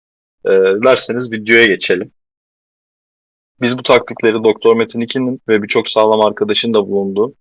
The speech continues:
Noyan Akademi Discord sunucusunda geliştirdik. Discord sunucusunda Metin iki ile ilgili aradığınız tüm detayları bulabilirsiniz.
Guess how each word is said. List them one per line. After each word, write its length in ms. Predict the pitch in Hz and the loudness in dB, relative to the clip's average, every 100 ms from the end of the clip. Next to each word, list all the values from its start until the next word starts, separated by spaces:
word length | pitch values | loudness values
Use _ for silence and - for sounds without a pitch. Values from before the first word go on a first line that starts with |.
| - | -2
Noyan 240 | 110 117 | 0 2
Akademi 420 | 110 110 104 101 | 0 0 -2 -2
Discord 340 | 101 - 110 104 | -6 -2 -2 -2
sunucusunda 540 | - 101 98 110 107 | -4 -8 -8 -6 -2
geliştirdik. 600 | 104 98 - - 98 131 _ _ _ _ - | -2 -2 -4 -6 -10 -10 _ _ _ _ -10
Discord 320 | 107 - 135 - | -8 0 0 0
sunucusunda 680 | 123 107 98 - 101 123 160 - | -4 -4 -6 -10 -6 -6 -6 -6
Metin 260 | 110 104 110 | -4 -4 -6
iki 180 | - | -2
ile 200 | 120 117 | 0 2
ilgili 220 | 107 104 104 - | 0 -2 -6 -4
aradığınız 440 | 110 107 107 110 | 0 2 0 -4
tüm 160 | - 117 | -4 0
detayları 520 | 113 113 101 98 92 | 0 2 2 2 -2
bulabilirsiniz. 680 | 90 101 120 127 - 139 - | -2 -4 -2 -4 -4 -4 -6